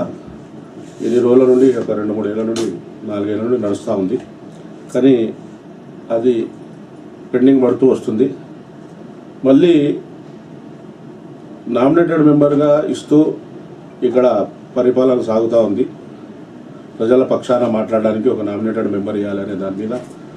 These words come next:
ఇలా కంటోన్మెంట్ బోర్డులో నామినేటెడ్ ఎన్నిక చేయడం, కానీ దాన్ని ఎక్స్‌టెన్షన్ చేస్తూ చేస్తూ ఇవాళ నాలుగు సంవత్సరాలకు తీసుకుపోతా ఉన్నారు. మాకున్న పూర్తి సమాచారంతో చెప్తా ఉన్నాం, ఎన్నికల ప్రక్రియ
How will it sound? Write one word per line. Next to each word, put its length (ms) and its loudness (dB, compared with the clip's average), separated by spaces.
ఇలా 120 -2
కంటోన్మెంట్ 520 0
బోర్డులో 380 -2
నామినేటెడ్ 520 -6
ఎన్నిక 180 -4
చేయడం, 360 -2
కానీ 380 4
దాన్ని 280 2
ఎక్స్‌టెన్షన్ 480 2
చేస్తూ 420 2
చేస్తూ 460 0
ఇవాళ 200 0
నాలుగు 200 -2
సంవత్సరాలకు 640 -2
తీసుకుపోతా 520 -4
ఉన్నారు. 240 -4
మాకున్న 380 4
పూర్తి 440 2
సమాచారంతో 640 2
చెప్తా 340 -2
ఉన్నాం, 220 -2
ఎన్నికల 460 4
ప్రక్రియ 500 2